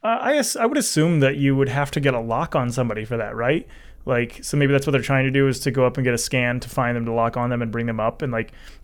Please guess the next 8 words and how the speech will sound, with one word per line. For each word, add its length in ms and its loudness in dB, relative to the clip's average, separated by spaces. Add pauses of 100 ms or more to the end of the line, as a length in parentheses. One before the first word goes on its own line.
(140)
hell, 180 2
maybe 320 4
the, 540 4
the 80 0
communicators 560 -2
that 100 -4
they 120 -4
have, 340 -2